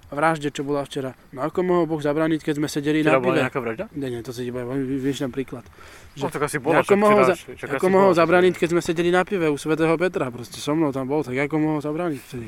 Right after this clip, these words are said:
Speaker 1: Chápeš? <laughs> A proste
Speaker 2: A ešte
Speaker 1: jednoducho
Speaker 2: svätý Peter tam bol s nami.
Speaker 1: Vtedy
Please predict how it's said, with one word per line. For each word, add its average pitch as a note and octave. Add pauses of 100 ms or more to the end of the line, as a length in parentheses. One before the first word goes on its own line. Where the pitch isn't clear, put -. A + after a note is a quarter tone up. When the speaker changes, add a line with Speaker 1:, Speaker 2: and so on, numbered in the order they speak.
Speaker 1:
Chápeš? D3+ (580)
<laughs> -
A -
proste E3 (180)
Speaker 2:
A C3
ešte C3
Speaker 1:
jednoducho D#3
Speaker 2:
svätý -
Peter E3+
tam C3
bol B2
s -
nami. A#2+
Speaker 1:
Vtedy D#3